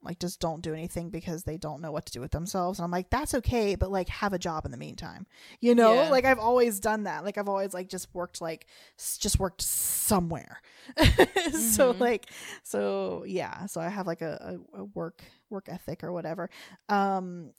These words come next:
Speaker 1: yeah, so that's the thing. I don't really care about people, like, and it's weird that I have a job where I have to talk about my religion all the time just 'cause I'm a chaplain. Um, like, I'll be, I've been, I was in two circles this week where I had to, like, people all walk, like, went around in the circle and said their faith background.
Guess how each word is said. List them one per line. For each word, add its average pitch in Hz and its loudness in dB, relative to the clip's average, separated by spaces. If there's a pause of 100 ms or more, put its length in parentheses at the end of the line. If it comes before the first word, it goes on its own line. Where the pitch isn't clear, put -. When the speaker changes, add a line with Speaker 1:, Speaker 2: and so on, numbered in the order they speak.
(360)
Speaker 1:
yeah, 180 0
so - -4
that's 196 -4
the 190 -4
thing. 170 -6
I 180 -2
don't 226 -4
really 196 -2
care 175 -8
about 165 -4
people, 151 -6
like, 143 -6
and 196 -4
it's 190 -2
weird 202 2
that 190 0
I 190 -4
have 175 -2
a 165 -2
job 160 -4
where 127 -4
I 165 -8
have - -10
to - -10
talk - -12
about 185 -2
my 196 -6
religion 185 -4
all 180 -6
the 185 -8
time 180 -8
just 185 -10
'cause - -18
I'm - -12
a - -12
chaplain. - -8 (720)
Um, 175 -4 (240)
like, 185 -2
I'll 180 0
be, 190 -4
I've 190 -2
been, 190 -4
I 190 -2
was 202 0
in 202 -2
two 214 2
circles 175 -4
this - -6
week 147 -10
where 147 -4
I 165 -10
had 147 -6
to, 131 -8
like, 147 -8
people 170 -6
all 156 -2
walk, 156 -4
like, 196 -6
went 180 -4
around 160 -6
in 156 -10
the 160 -10
circle 139 -8
and 160 -10
said 165 -8
their - -8
faith - -10
background. - -14